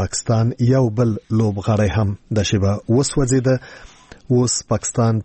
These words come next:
په اتم اوور کې یو څلوېښت منډې کړي او پنځه لوبغاړي یې سوځېدلي دي. ورځو راپورونو ته دوام ورکوو. د امریکا د بهرنیو چارو وزیر وایي، شاوخوا یو سلو پنځه اویا وګړي یې لا هم په افغانستان کې بند پاته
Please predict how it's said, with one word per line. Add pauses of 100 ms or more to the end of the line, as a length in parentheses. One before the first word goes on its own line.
په (240)
اتم (220)
اوور
کې
یو
څلوېښت
منډې
کړي (140)
او (160)
پنځه
لوبغاړي
یې
سوځېدلي
دي. (500)
ورځو (140)
راپورونو
ته
دوام
ورکوو. (520)
د
امریکا
د
بهرنیو
چارو
وزیر
وایي،
شاوخوا
یو (140)
سلو (220)
پنځه (120)
اویا
وګړي
یې
لا
هم
په
افغانستان
کې
بند
پاته